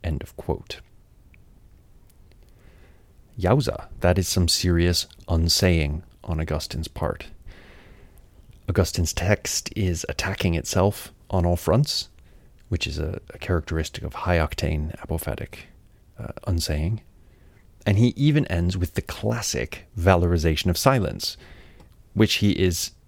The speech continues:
of course, in the process of vigorously breaking in this passage. This contradiction in terms would be better allayed by attending to silence than through speech.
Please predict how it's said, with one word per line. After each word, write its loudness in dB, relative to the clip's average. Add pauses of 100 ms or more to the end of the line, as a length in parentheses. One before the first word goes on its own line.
(680)
of -4
course, 4
in 8
the 4
process 4
of 0
vigorously 2
breaking 0
in -6
this -8
passage. -16 (500)
This -2
contradiction -2
in 2
terms 4
would 4
be 2
better 6
allayed 4
by 2
attending 2
to -4
silence 2
than -2
through -6
speech. -12